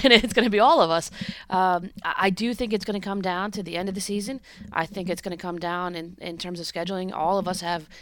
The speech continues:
very pivotal games in the last two to three weeks, um, that are gonna be important. Um, you know, I think the bigger question is probably who's gonna be hosting,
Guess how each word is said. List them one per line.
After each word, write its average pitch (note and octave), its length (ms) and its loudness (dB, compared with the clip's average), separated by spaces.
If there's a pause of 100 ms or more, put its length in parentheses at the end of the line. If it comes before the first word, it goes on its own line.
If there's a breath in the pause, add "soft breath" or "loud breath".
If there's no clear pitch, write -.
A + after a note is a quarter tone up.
(180 loud breath)
very F3+ 380 2
pivotal F3+ 340 -4
games F#3 500 -8 (240 loud breath)
in - 120 -8
the E3 100 -2
last E3+ 280 0
two A3 140 -4
to G3+ 80 -2
three G3 180 -4
weeks, F#3+ 400 -6 (360 loud breath)
um, E3 240 -4
that E3+ 120 -2
are E3+ 100 -2
gonna E3+ 180 -2
be E3+ 120 -2
important. F#3+ 640 -8
Um, E3 500 -8 (340 loud breath)
you - 80 -6
know, F#3 80 4
I F3 60 4
think F3+ 160 -4
the F#3 80 -2
bigger F#3 180 -2
question F#3+ 340 -4
is F#3+ 160 -6
probably F3 460 -6
who's F3 160 -4
gonna G3+ 140 -2
be G3+ 80 2
hosting, F#3+ 420 -2